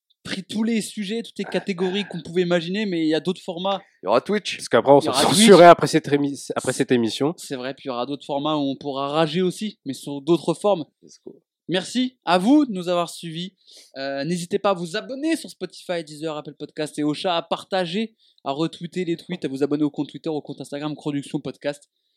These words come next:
Speaker 1: N'hésitez pas parce que plus vous êtes, plus on est référencé, plus on est vu, et plus un jour peut-être qu'on gagnera de l'argent, que ce
Speaker 2: On
Speaker 1: ne sera
Speaker 2: sera
Speaker 1: pas à perte.
Speaker 2: riche.
Speaker 1: Ce ne sera pas à perte.
Speaker 2: Dans
Speaker 1: Ce
Speaker 2: l'argent.
Speaker 1: podcast, on se rejoue-, on se retrouve la semaine prochaine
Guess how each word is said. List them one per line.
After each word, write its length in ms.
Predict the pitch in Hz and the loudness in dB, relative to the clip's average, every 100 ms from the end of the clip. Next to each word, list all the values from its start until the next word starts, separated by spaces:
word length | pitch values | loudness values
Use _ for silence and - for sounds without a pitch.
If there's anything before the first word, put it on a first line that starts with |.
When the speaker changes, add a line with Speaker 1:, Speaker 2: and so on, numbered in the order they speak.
| _ - | _ -12
Speaker 1:
N'hésitez 240 | 117 117 139 | -10 -6 -4
pas 60 | |
parce 120 | 147 | -4
que 80 | - | -6
plus 200 | 120 160 | -10 -10
vous 220 | 151 131 | -10 -6
êtes, 220 | 139 - - _ _ _ _ | -8 -8 -16 _ _ _ _
plus 100 | - | -6
on 60 | 139 | -4
est 60 | 123 | -4
référencé, 540 | 120 123 117 113 135 | -8 -6 -6 -6 -10
plus 160 | - 123 | -10 -10
on 100 | 117 | -8
est 80 | 117 | -8
vu, 300 | 127 156 - _ _ - | -6 -8 -8 _ _ -20
et 80 | 98 | -20
plus 220 | - 117 | -12 -8
un 80 | 110 | -6
jour 140 | 131 - | -6 -6
peut-être 240 | 127 123 | -8 -8
qu'on 240 | - 117 113 | -8 -6 -4
gagnera 300 | 127 131 151 | -4 -4 -4
de 60 | |
l'argent, 340 | 160 165 190 165 | -4 -2 -2 -2
que 80 | |
ce 60 | - | -6
Speaker 2:
On 40 | |
Speaker 1:
ne 40 | 131 | -6
sera 80 | 139 | 0
Speaker 2:
sera 60 | |
Speaker 1:
pas 100 | 160 | 2
à 40 | - | 4
perte. 100 | 127 | 4
Speaker 2:
riche. 380 | 151 - - - _ _ | 2 0 -6 -10 _ _
Speaker 1:
Ce 100 | - | -14
ne 60 | 143 | -10
sera 180 | 147 - | -2 2
pas 80 | |
à 60 | 170 | 4
perte. 320 | 190 175 - _ _ - | 4 0 -2 _ _ -10
Speaker 2:
Dans 60 | |
Speaker 1:
Ce 40 | 98 | -8
Speaker 2:
l'argent. 200 | 87 151 | -8 -6
Speaker 1:
podcast, 380 | 156 143 175 175 | -6 -6 -6 -8
on 60 | 160 | -10
se 100 | - | -4
rejoue-, 320 | 175 202 240 | -4 -4 -8
on 120 | 170 | -12
se 80 | 160 | -10
retrouve 220 | 185 190 190 | -10 -8 -6
la 80 | |
semaine 180 | 185 214 | -6 -10
prochaine 440 | - 202 226 214 | -8 -8 -6 -8